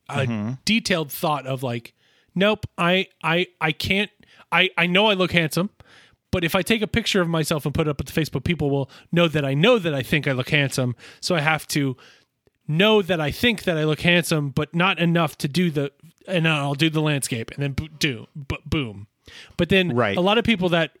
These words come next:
Speaker 1: are, have landscapes are like, "Nah, man, it's cool. I love living in, uh, the Pacific Northwest."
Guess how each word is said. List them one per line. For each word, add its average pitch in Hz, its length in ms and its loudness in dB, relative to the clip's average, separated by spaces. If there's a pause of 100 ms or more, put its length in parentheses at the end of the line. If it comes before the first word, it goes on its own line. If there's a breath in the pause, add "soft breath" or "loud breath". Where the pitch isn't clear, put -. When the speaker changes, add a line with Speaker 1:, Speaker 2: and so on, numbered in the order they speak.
(100)
Speaker 1:
are, 165 100 -4
have 160 220 0
landscapes 165 500 0
are 147 80 0
like, 131 320 -2 (400 soft breath)
"Nah, 208 220 2
man, 196 360 2 (200)
it's 185 260 -2 (300)
cool. 208 400 2
I 147 120 -2
love 190 640 0
living 190 340 0
in, 196 340 0 (260)
uh, 208 160 -6
the 196 100 -4
Pacific 208 480 0
Northwest." 180 680 -4